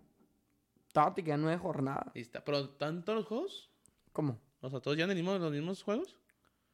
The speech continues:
Speaker 2: ¿En
Speaker 1: No,
Speaker 2: Italia?
Speaker 1: mira, por ejemplo, el, el miércoles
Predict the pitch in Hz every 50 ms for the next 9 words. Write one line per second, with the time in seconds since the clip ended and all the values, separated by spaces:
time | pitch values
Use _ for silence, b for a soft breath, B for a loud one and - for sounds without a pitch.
0 | _ _ _ _ _ - - 123 - 131 143 160 165 151 143 131 143 135 135 135
1 | 131 139 131 127 127 - - - 135 131 131 131 131 139 135 127 123 143 160 165
2 | 180 196 - 277 294 381 - - -